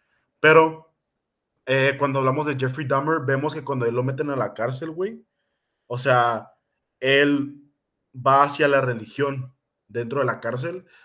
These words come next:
y hasta lo bautizan ahí adentro y todo, y, y pues a él lo empiezan a ver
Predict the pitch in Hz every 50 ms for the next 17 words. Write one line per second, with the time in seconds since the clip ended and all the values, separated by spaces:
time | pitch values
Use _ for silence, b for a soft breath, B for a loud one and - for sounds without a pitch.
0 | b b 120 120 - 131 123 123 120 117 117 113 113 - 113 113 156 143 135 123
1 | 113 110 110 110 110 120 123 123 127 135 143 127 113 - - 113 117 131 156 175
2 | 190 - _ _ _ _ _ _ _ _ _ _ _ - 139 131 131 131 131 131
3 | 131 127 127 123 120 117 117 113 117 - _ _ _ _ _ _ - 147 143 135
4 | - - 151 143 135 - - - - _ - 135 135 135 139 139 139 143 156 151
5 | 147 151 147 131 175 160 143 127 123 123 123 127 - _